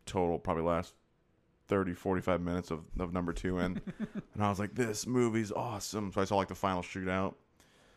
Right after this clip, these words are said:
Speaker 1: So then, like, a few years later, I think I just, I think I saw the first one on T V probably.
Speaker 2: Yeah.
Speaker 1: So it's probably edited anyway, but yeah, I just,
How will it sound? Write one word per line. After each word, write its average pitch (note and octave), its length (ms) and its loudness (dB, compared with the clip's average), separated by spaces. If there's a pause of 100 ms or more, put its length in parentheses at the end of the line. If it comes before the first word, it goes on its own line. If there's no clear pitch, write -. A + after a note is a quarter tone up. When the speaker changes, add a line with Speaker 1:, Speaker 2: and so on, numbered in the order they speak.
(180)
Speaker 1:
So - 140 -8
then, F#2+ 120 4
like, E2+ 140 2
a F#2 100 -2
few - 200 -2
years F2+ 160 2
later, E2 340 0 (100)
I - 40 -10
think - 180 -8
I C#2+ 80 -4
just, - 280 -14
I - 40 -8
think - 140 0
I G2 60 6
saw F#2 380 4
the F2 140 -6
first G2+ 220 0
one F#2+ 80 0
on E2 100 -2
T F#2+ 180 -8
V E2+ 160 -4
probably. C#2+ 480 -4 (140)
Speaker 2:
Yeah. F#2+ 280 -8 (480)
Speaker 1:
So - 140 -8
it's - 80 -8
probably - 220 -4
edited D2 300 -4
anyway, D2 320 0
but - 220 -4
yeah, A#1+ 220 -2
I F2 40 0
just, - 200 -12